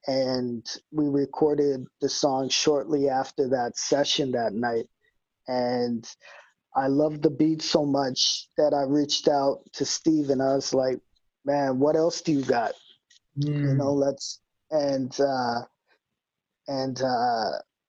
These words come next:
Speaker 1: I got another beat off him for the Pac and Janet record, and it turned out really well. And I said, "You know what? Let's,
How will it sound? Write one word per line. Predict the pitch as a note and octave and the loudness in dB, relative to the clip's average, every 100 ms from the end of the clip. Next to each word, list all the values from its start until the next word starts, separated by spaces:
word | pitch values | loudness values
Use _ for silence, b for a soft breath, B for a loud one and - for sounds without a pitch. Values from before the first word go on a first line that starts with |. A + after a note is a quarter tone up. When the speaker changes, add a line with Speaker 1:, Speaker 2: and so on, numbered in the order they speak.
| _ | _
Speaker 1:
I | - D3 | -2 0
got | C#3+ C#3+ | 2 0
another | C#3 C#3 F3 G3+ | 2 2 2 2
beat | C#3+ D3 | 2 2
off | C#3+ C3+ - | 2 0 0
him | D3+ C3+ B2 - _ _ _ - - - | 0 0 -4 -8 _ _ _ -12 -12 -2
for | - D3 | 0 2
the | C#3+ | 2
Pac | D3+ D3+ C#3+ | 2 2 0
and | D#3 C#3+ | 0 0
Janet | C3 D#3 E3+ D#3+ C#3 _ _ _ _ _ _ _ _ _ _ _ _ _ - | 2 2 2 -2 -6 _ _ _ _ _ _ _ _ _ _ _ _ _ -2
record, | D#3+ D3 - D3+ D3 | 0 2 2 2 2
and | C#3+ | 2
it | C#3 C3+ | 0 0
turned | - D#3+ D3+ | 0 2 2
out | D3 C3+ - - | 2 0 -4 -6
really | C#3+ D#3 D3+ | 0 2 2
well. | C#3 D3 D3 D3+ D#3+ B - | 2 2 2 0 -4 B -6
And | - C#3 | -2 0
I | C#3 | 0
said, | C#3 - C#3+ | 0 0 0
"You | C#3+ | 0
know | C#3+ D3+ | 0 2
what? | D3+ D#3+ E3+ | 2 0 -2
Let's, | A#2 E3+ E3 - - | -2 -2 -2 -12 -14